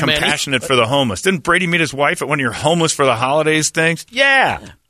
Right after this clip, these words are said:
Speaker 2: <laughs> That's right.
Speaker 1: I was homeless at the time.
Speaker 2: Yeah, we lived homeless for three days on the streets to, to get food and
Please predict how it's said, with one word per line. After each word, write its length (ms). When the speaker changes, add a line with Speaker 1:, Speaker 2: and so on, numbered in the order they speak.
Speaker 2:
<laughs> 80
That's 340
right. 540
Speaker 1:
I 80
was 140
homeless 400
at 80
the 120
time. 340
Speaker 2:
Yeah, 120
we 160
lived 240
homeless 320
for 140
three 220
days 200
on 100
the 60
streets 480
to, 180
to 160
get 200
food 400
and 260